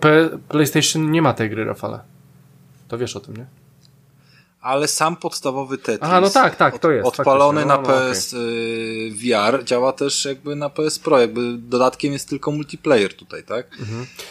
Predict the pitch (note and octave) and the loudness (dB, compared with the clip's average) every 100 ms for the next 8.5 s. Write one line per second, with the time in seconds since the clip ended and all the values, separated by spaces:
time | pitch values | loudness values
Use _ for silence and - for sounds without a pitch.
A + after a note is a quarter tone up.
0 | - _ D3 C#3 C#3+ D3 F3 A#2+ G#2 F#2 | -20 _ 0 4 4 4 2 2 -4 -2
1 | D3+ C#3+ C#3+ C#3+ - E3+ E3+ G3+ G3 G#3+ | 2 4 2 0 -4 -10 0 0 2 -2
2 | A3+ F#3+ - F#3+ F3+ F3+ F3+ F3+ F3+ F3 | -2 -4 -2 0 2 2 2 2 0 -2
3 | E3+ F#3+ - - F3+ E3 E3+ E3 F3 F3+ | -4 -6 -4 -2 -2 -2 -6 -6 -6 -4
4 | F3 E3 D#3+ F3 F#3+ G3 F#3+ F#3+ F#3 - | -4 -4 -6 0 2 2 2 4 2 0
5 | F#3 F3+ F#3 F3+ F3 E3 F#3+ E3+ F3+ F3+ | -2 0 -2 -4 -8 -10 -12 -2 2 2
6 | E3+ E3+ E3 E3 F3 F#3+ D3+ - D#3 - | 2 -2 -2 -4 2 2 2 -6 -8 -8
7 | D#3+ D#3+ D3+ D#3 E3 D#3 D#3 D3+ D#3+ D#3 | -4 -2 0 2 2 2 0 -6 -2 -2
8 | D#3 D#3 D#3 D3 D#3 | 0 -2 -4 -2 -4